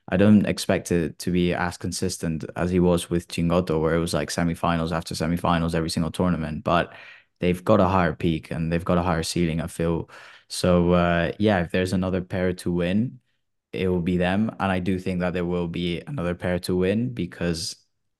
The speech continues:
even though the big three are just so dominant, it's so complicated, right, to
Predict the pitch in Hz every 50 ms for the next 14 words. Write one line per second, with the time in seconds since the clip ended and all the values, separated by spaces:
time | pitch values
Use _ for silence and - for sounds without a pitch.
0 | _ _ _ - 104 95 90 95 90 90 90 90 90 87 87 87 87 85 82 73
1 | - _ _ _ _ _ _ _ _ _ _ _ _ _ 131 110 87 82 95 87
2 | 90 - - 92 87 87 85 - - - 87 87 87 - - - - - 92 87
3 | 87 - - 85 85 87 90 92 95 104 104 80 82 87 87 87 - - - -
4 | - - - - - 95 92 90 - - 85 78 - 76 - - 80 82 80 -
5 | 73 67 65 67 76 80 80 69 - - - 85 80